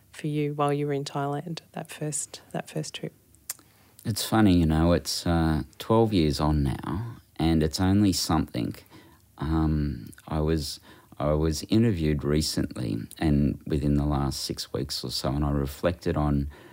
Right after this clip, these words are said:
Speaker 2: something that I hadn't really shared, and, and the, a time in my life. And in bet-, I did multiple t-,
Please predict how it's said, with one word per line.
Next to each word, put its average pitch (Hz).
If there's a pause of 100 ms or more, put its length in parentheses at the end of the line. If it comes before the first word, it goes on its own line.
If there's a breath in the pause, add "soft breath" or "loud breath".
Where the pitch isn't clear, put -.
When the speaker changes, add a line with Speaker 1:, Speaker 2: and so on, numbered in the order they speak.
(500 loud breath)
Speaker 2:
something 120
that 123
I 82
hadn't 87
really 80
shared, 73 (280)
and, 80 (100)
and 80
the, 76 (220)
a 87
time 85
in 80
my 73
life. 73
And 76 (880 loud breath)
in 117
bet-, -
I 90
did 92
multiple 76
t-, -